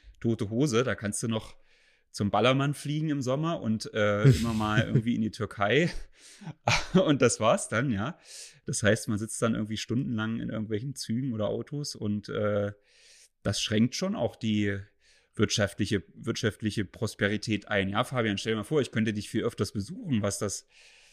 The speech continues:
Speaker 1: was das für eine, äh, für eine Bereicherung für unseren Podcast wäre, wenn wir hier das öfters mal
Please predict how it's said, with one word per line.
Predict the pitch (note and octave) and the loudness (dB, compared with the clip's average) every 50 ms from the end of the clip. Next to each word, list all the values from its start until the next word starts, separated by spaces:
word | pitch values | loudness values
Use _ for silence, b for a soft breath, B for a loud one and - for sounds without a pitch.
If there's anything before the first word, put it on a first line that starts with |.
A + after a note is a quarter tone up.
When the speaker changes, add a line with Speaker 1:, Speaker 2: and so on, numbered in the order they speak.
| b b _ | b b _
Speaker 1:
was | - - A2+ - - | -6 -4 -4 -4 -2
das | A2+ A#2 - - | -2 -4 -4 -2
für | - A#2+ - | -6 -6 -4
eine, | - G#2 F#2+ G2 F#2+ F#2 F#2+ F#2+ G2 - - - _ | -2 -2 0 0 -2 -4 -6 -8 -12 -14 -16 -18 _
äh, | A2 G#2+ A2 G2+ G2+ G#2 G2 - | -14 -10 -8 -8 -8 -8 -10 -12
für | - - - | -10 -10 -4
eine | - G#2+ G2+ | -2 -2 -2
Bereicherung | F#2 - G#2 G#2+ A2 A2+ C#3 E3 - C3+ B2+ A2+ G#2 | -2 -4 -4 -2 2 2 2 2 2 -2 -4 -4 -4
für | - A2 | -6 -6
unseren | G#2+ G#2 G2+ G2 | -4 -4 -4 -2
Podcast | - E3 - _ - A2 G2 - - - | -4 -6 -8 _ -6 -4 -4 -4 -4 -4
wäre, | G2+ G2+ G2 G2+ G2 | -4 -4 -2 -4 -4
wenn | G2 G2 F#2+ | -4 -6 -6
wir | G2 G2 | -6 -8
hier | G2+ G2+ | -8 -8
das | G2 G2+ G2 - | -8 -8 -10 -10
öfters | - G#2 - - G2+ G2+ | -12 -12 -8 -8 -6 -4
mal | G#2+ G2 G2 G2 F#2+ | -2 -2 -2 -4 -8